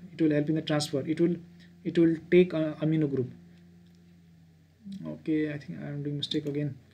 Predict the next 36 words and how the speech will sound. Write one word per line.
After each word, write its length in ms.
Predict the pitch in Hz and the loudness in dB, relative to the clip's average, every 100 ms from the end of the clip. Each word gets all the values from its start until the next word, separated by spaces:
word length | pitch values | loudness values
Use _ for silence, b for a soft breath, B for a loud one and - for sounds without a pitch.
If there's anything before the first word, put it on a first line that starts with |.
| b b b b - | b b b b -12
Okay, 220 | 156 147 156 | -8 0 0
it, 160 | 156 | 2
it 120 | 180 | 2
will 100 | 180 | 2
give 180 | 160 170 | 4 4
amino 260 | 147 143 135 | 4 0 -2
group, 220 | 131 127 | -4 -4
yes. 240 | 139 - - - 156 | -6 -8 -12 -16 -10
Uh, 60 | |
yes, 200 | 143 139 | -8 -8
this 260 | 147 160 160 | -4 -4 0
pyridoxal 460 | 156 147 147 - | 2 4 2 -4
phosphate 300 | - - 170 | -8 -4 0
will 120 | 151 147 | 0 2
give, 260 | 147 147 | 0 0
provide 240 | - 147 147 | 2 4 4
amino 260 | 143 139 | 2 -2
group. 200 | 131 127 - - - _ _ _ - _ _ _ _ _ _ _ _ - - B B - 165 | -2 -4 -6 -20 -20 _ _ _ -20 _ _ _ _ _ _ _ _ -20 -20 B B -16 -6
Uh, 160 | 143 143 | -4 -2
this 220 | 147 147 | -2 0
will 100 | 151 | 2
provide 360 | 151 147 180 180 | 4 6 4 2
N 100 | 151 | -2
H 140 | 151 | 0
two 120 | - | 2
group, 240 | 160 196 196 - _ _ _ - | 4 2 0 -16 _ _ _ -12
and 540 | 156 143 147 156 160 147 | -4 -2 0 0 0 0
this 400 | 190 - - 202 - - | 0 0 -8 -14 -12 -6
keto 280 | 175 180 156 | 2 4 4
oxygen, 520 | 151 170 151 190 - - _ _ _ - | 2 4 4 2 -2 -20 _ _ _ -14
this 340 | 151 175 196 | -4 -2 -2
keto 400 | - 180 185 175 | 0 0 4 4
oxygen 540 | 156 - 147 170 214 - - b b b | 4 2 2 2 0 -6 -20 b b b
will 180 | 160 165 | 2 4
get 200 | 151 156 135 | 6 6 4
removed, 380 | 147 160 208 | 0 2 0